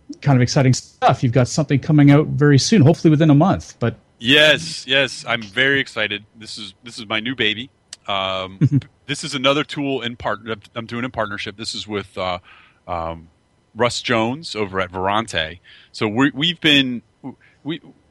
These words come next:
Speaker 2: we, we conceived this a while back, just, you know, talking, and it's like, "Man, it would be great if I had a tool that could do this." And he's like, "Oh, I could do that." And then it just, you know, it just kind of snowballed from there. And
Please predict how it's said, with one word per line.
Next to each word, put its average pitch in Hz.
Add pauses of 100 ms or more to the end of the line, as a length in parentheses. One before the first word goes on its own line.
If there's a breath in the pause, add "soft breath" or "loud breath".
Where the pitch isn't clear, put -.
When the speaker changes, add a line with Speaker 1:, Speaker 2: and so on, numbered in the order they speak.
(200)
Speaker 2:
we, 196
we 208
conceived 170
this -
a 123
while 120
back, 110
just, - (120)
you 113
know, 98 (1080)
talking, 123
and 95
it's 104
like, 95
"Man, 127
it 123
would 104
be 104
great 120
if 113
I 113
had 104
a 98
tool 117
that 98
could 95
do 101
this." 120
And 92
he's 107
like, 95
"Oh, 160
I 156
could 120
do 92
that." 92 (480 soft breath)
And 127
then 160
it 147
just, 151
you 151
know, 120
it 113
just -
kind 123
of 104
snowballed 117
from 104
there. 120
And 101